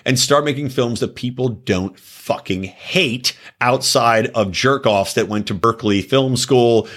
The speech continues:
or went to, uh, the New York Film Academy for, uh, I don't know, privileged dingleberries who wanna write two hundred, you know, two hundred thousand page reviews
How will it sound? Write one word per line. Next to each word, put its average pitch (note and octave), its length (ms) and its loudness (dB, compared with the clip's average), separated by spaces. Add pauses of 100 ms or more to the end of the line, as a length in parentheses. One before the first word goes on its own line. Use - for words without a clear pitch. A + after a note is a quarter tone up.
or A2+ 120 2
went G#2+ 300 -2
to, A2+ 300 0
uh, G#2 100 6
the G2+ 140 0
New A2+ 80 0
York B2+ 260 2
Film C#3 320 0
Academy C3+ 640 2
for, B2+ 340 2
uh, A#2+ 360 2 (320)
I G#2+ 80 -4
don't G2+ 100 0
know, F#2 160 -2
privileged C#3 680 0
dingleberries A#2+ 800 0
who B2 100 -2
wanna B2 280 -2
write A#2+ 340 2
two C#3+ 140 0
hundred, B2 500 -4
you B2+ 160 -6
know, A2 120 -4
two - 120 -4
hundred D3 180 0
thousand C#3 340 -2
page C3+ 240 -2
reviews B2+ 560 0